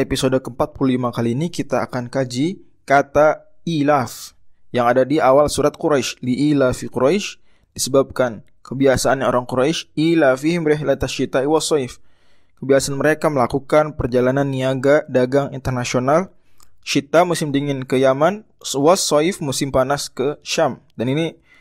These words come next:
sebagaimana sudah pernah disinggung di serial tahun lalu, serial, eh, Tafsir Ijmali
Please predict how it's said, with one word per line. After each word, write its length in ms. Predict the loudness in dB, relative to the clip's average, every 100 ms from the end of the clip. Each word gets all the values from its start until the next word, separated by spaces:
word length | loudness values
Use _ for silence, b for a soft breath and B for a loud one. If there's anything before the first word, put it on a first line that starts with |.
| b b _ _ _ _ _ _ _ _
sebagaimana 400 | -2 0 2 0
sudah 240 | -2 -4
pernah 220 | -2 -2 -2
disinggung 420 | 0 -2 -2 0
di 160 | 0 -2 -4 -4
serial 460 | 0 2 4 2
tahun 240 | 2 0 2
lalu, 340 | 2 0 -6 -10 -12 -10 -10
serial, 480 | -6 -2 2 0 -2 _ _ _ _ _ _ _ -6
eh, 360 | -4 -2 -2 -4 -6 _ _
Tafsir 340 | -10 -6 -4
Ijmali 640 | -4 -4 0 0 0 -6